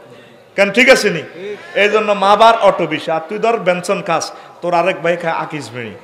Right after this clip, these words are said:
তো তোর আব্বা এরা আকিস বিড়ি খেলে তো মজাটা কম হইব, এই জন্য আব্বারে কবি, আব্বা সিস্টেমে চালাই দিবে, কোনো অসুবিধা নাই। আবার বুড়িগা করে এটা খানা জায়েজ নাই,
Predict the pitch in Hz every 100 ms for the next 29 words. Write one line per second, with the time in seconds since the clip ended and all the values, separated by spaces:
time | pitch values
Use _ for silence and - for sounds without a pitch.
0 | - - - - - 190 202 190 208 156
1 | 190 196 190 208 175 170 151 170 170 175
2 | 175 180 160 156 147 147 147 139 139 147
3 | 151 131 - - - - - 165 196 202
4 | 185 180 196 208 214 202 202 156 180 175
5 | 165 - 170 165 165 160 131 117 123 123
6 | 139 139 127 139 135 123 123 110 - -
7 | - - - - - - 165 196 220 208
8 | 214 247 240 262 - 254 - - - -
9 | 175 165 190 202 240 208 220 208 170 170